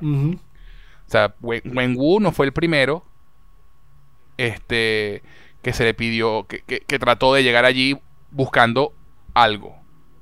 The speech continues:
Speaker 2: porque lo estaba trayendo la fuerza mística de este, de este, de este, de este monstruo, ¿no? De esta criatura.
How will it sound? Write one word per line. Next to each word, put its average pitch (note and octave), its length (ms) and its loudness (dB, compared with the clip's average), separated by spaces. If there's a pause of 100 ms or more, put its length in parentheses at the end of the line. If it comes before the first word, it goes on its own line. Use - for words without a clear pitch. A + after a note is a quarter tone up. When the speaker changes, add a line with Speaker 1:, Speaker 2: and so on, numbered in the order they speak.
Speaker 2:
porque A2+ 300 -4
lo A2 60 -2
estaba A2 240 2
trayendo A#2+ 420 -2
la A#2+ 140 -2
fuerza A2+ 320 -4
mística C3+ 480 -4
de G#2+ 160 -6
este, G#2+ 320 -8
de A2 100 -8
este, G2+ 220 -10
de G#2+ 120 -10
este, A2 320 -8
de A2 80 -10
este A2 180 -8
monstruo, G#2 440 -8
¿no? A#2 200 -12 (140)
De - 60 -14
esta G#2 140 -10
criatura. G2+ 440 -6